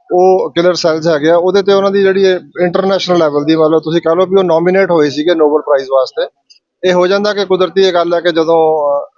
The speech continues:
ਉਹਦੀ ਨੋਬਲ ਪ੍ਰਾਈਜ਼ ਦੀ ਗੱਲ ਹੋਵੇ ਤਾਂ ਉਹਦੇ 'ਚ ਇੰਡੀਅਨ ਪਿੱਛੇ ਰਹਿ ਜਾਂਦੇ ਆ, but ਉਹਨਾਂ ਦਾ ਕੰਮ ਨੋਬਲ ਪ੍ਰਾਈਜ਼ ਵਾਲਾ ਸੀ।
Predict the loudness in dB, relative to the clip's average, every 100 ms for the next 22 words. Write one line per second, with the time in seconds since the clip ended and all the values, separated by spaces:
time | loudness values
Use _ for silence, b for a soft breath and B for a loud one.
0 | -12 -4 0 2 2 0 0 0 0 0
1 | 0 0 0 0 0 0 0 -2 -2 -2
2 | -4 -6 -2 -2 0 -2 -4 -6 -8 _
3 | B B B -2 -2 -2 -2 -2 -2 -2
4 | 0 0 -2 0 -2 0 -2 -2 -8